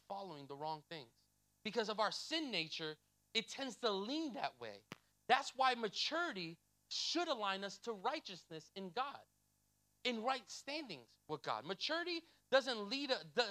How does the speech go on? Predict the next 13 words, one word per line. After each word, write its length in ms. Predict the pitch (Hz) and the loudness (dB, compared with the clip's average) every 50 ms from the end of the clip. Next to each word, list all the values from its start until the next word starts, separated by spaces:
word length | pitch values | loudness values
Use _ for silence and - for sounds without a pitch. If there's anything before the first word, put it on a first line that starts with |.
| 185 - _ _ _ - | -2 -10 _ _ _ 2
maturity 480 | 220 233 - - 302 330 349 349 320 | 2 2 4 4 4 4 4 2 4
doesn't 340 | 247 285 269 226 254 208 190 | 4 4 4 4 2 0 0
lead 360 | 185 196 226 285 311 320 294 262 | -2 -2 0 0 0 0 0 0
with 140 | 220 214 185 - _ _ | -2 -4 -4 -4 _ _
feelings, 680 | - 185 320 320 269 196 156 135 135 139 143 - - - - _ _ _ _ | -4 -2 0 0 0 0 0 -2 -4 -6 -8 -10 -12 -14 -14 _ _ _ _
but 120 | 262 247 240 | 4 4 4
maturity 680 | 233 214 - - - 285 320 339 349 320 285 240 220 | 2 -2 0 -2 0 0 2 2 2 0 0 -2 -2
leads 400 | 202 208 226 285 294 277 214 - - | -4 -4 -4 -4 -4 -4 -6 -4 -4
in 160 | 220 202 190 - - _ _ | -2 -2 -2 -4 -8 _ _
purposeful 680 | 277 311 320 - 247 208 - - - 151 147 147 147 - _ _ _ _ | -4 -4 -2 -4 -6 -8 -6 -6 -6 -4 -4 -4 -6 -10 _ _ _ _
thoughts. 600 | - 320 277 170 - _ _ - - - - - - _ _ _ _ _ _ _ _ _ _ _ _ _ _ _ _ _ _ _ _ _ _ _ _ _ _ _ _ _ - | -2 0 0 0 -2 _ _ -16 -16 -14 -14 -16 -20 _ _ _ _ _ _ _ _ _ _ _ _ _ _ _ _ _ _ _ _ _ _ _ _ _ _ _ _ _ -2
Like, 120 | 202 180 - - - 175 | -2 -2 -2 -6 -10 -8
literally, 500 | 175 208 277 302 302 269 214 185 135 | -4 -2 -2 0 0 0 -2 -2 -4